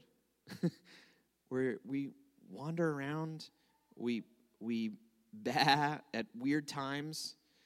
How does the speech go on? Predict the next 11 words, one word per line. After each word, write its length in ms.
um, 540
and, 380
uh, 460
we're, 600
we're 140
not 200
that 160
smart, 400
Lord. 280
But 260
your, 640